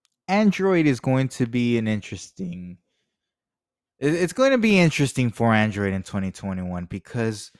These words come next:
so let's lay down the foundation, shall we? We're gonna have a, we're gonna have all these devices that are gonna come out, all the premium high-end devices that are,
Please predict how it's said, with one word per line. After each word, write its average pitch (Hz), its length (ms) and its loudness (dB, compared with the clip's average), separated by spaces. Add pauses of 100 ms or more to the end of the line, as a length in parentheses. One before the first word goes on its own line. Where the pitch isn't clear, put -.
(200)
so 147 440 0 (520)
let's - 280 -12
lay 143 600 0 (260)
down 104 720 -2 (300)
the - 100 -20
foundation, 98 1160 -8 (260)
shall 95 340 -6
we? 98 220 -8 (420)
We're 117 140 2
gonna 160 240 4
have 120 480 4
a, 101 720 0 (640)
we're 120 120 -6
gonna 147 140 2
have 151 260 2
all 135 160 2
these 123 180 -4
devices 104 400 -2
that 104 80 -4
are 101 80 0
gonna 101 220 -8
come 104 240 -4
out, 98 240 -2
all 107 120 0
the 127 100 -2
premium 107 520 -4
high-end 101 460 -2
devices 95 540 -4
that 98 120 2
are, 95 160 2